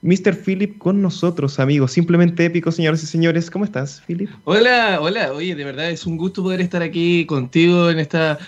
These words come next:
Speaker 2: en T X S Radio. La verdad es que es un honor, como te digo, te estaba comentando que, que te he admirado mucho por, bueno, el contenido que haces, por el conocimiento que tienes, por la admiración a la ciencia. Y nada, eh, como te digo, también he aprendido muchas cosas,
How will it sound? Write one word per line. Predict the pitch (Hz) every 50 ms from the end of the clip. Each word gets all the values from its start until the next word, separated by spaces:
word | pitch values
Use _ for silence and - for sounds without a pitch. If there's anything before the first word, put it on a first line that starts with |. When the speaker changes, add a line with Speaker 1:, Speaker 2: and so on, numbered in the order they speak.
| - - -
Speaker 2:
en | 135 127
T | 123 185
X | 185 175 185 - 180
S | 160 - 170 147 143 139
Radio. | 143 160 165 160 151 143
La | 139 139
verdad | 139 139 143 151
es | 151
que | - 175 170 165 160 - - -
es | - 151 147 -
un | 170 151
honor, | 147 147 156 170 180 170
como | 180 160 160
te | 151 156
digo, | 156 160 165 165 160 160
te | -
estaba | 165 139 151 147 143
comentando | 156 147 143 131 151 147 147 147 143
que, | 139 143 139 131 131 - - - - -
que | - - 139 135 131 131 127 127 123 123
te | - 143
he |
admirado | 143 143 143 143 147 147 151 147
mucho | 139 143 156 156 - 175 143
por, | 139 135 131 127
bueno, | 117 135 131 123 117 113 117 - 135 - -
el | - 131 123 120 113 113
contenido | - 135 123 123 131 127 131 135 139 139
que | 123 139 131 131
haces, | 131 135 131 - 143 131
por | 131 - 127 113
el | 117 117
conocimiento | - 131 120 117 113 131 127 139 143 143 143
que | 131 131
tienes, | - 135 131 135 131
por | 131 131 127 123
la | 123 120
admiración | 123 127 120 120 123 - 151 151
a | 160
la | 151 139 135
ciencia. | - 147 147 151 143 - 170 147 143 - - - - 180 - -
Y | 131 131
nada, | 139 151 160 151 139 127 123 139
eh, | 139 135 131 131 117 -
como | - 131 131
te | 113 135 131
digo, | 135 139 135 127
también | 135 131 123 131 135
he | 135
aprendido | 135 131 - 135 131 135 143 143
muchas | 139 147 143 147 143 -
cosas, | - 180 196 190 196 190 185 180 -